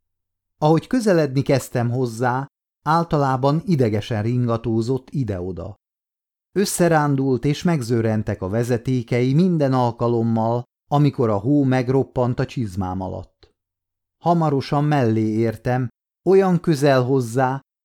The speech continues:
hogy csupán karnyújtásnyira voltam az egyik lencséjéről lelógó vászontól. Előrehajoltam,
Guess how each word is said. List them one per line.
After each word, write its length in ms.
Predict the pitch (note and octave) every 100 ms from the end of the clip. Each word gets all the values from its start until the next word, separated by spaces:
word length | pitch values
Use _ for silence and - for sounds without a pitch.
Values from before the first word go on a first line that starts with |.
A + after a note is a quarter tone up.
| _
hogy 120 | E3+ F3
csupán 460 | G3+ F3+ E3+ E3+
karnyújtásnyira 1040 | E3 D3 A2+ A2+ G#2+ A2+ G#2+ - C3 A#2
voltam 440 | G#2+ B2+ B2 C3+ C3+
az 120 | C3
egyik 320 | C#3+ B2 B2
lencséjéről 840 | C#3 B2+ A2 B2 A2 A2 A2 A2+ A#2+
lelógó 600 | A#2+ G2+ G#2 G2+ G#2+ G2+
vászontól. 840 | G2+ F2+ - F#2+ F#2+ - F#2+ F#2+ G#2 _ _ _ _ _ _ _
Előrehajoltam, 1300 | - E3+ F#3 E3+ D3+ C3+ C3+ B2 A2+ G#2+ A2 G#2+ G#2